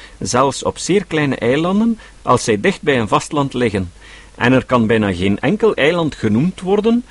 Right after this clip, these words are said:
waar onze kleine viervoetige dieren niet inheems geworden zijn en zich niet grootelijks vermenigvuldigd hebben. Men kan uit het oogpunt van een onafhankelijke schepping niet zeggen dat er geen tijd geweest is voor de schepping van zoogdieren.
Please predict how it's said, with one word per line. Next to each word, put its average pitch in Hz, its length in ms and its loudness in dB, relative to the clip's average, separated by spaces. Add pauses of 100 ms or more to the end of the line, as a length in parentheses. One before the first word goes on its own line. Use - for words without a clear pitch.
(120)
waar 110 260 4
onze 98 340 -2
kleine 170 420 0
viervoetige 160 760 -2
dieren 170 460 -2
niet 202 200 0
inheems 165 520 -2
geworden 95 520 -2
zijn 85 300 -2 (260)
en - 220 0
zich 180 240 -4
niet 180 240 0
grootelijks 165 580 -4
vermenigvuldigd 143 800 -4
hebben. - 380 -8 (380)
Men 107 300 0
kan 202 280 0
uit 131 200 -4
het - 200 -6
oogpunt 123 580 -2
van 101 200 -2
een 95 120 -2
onafhankelijke 190 680 -4
schepping - 480 -4 (240)
niet 135 300 -2
zeggen 170 400 -2
dat 117 180 -4
er - 100 -2
geen 175 280 -2
tijd 175 240 -2
geweest 175 480 -4
is 196 220 -6
voor 113 240 -4
de 95 80 -8
schepping 170 440 -4
van 139 180 -2
zoogdieren. 104 640 -4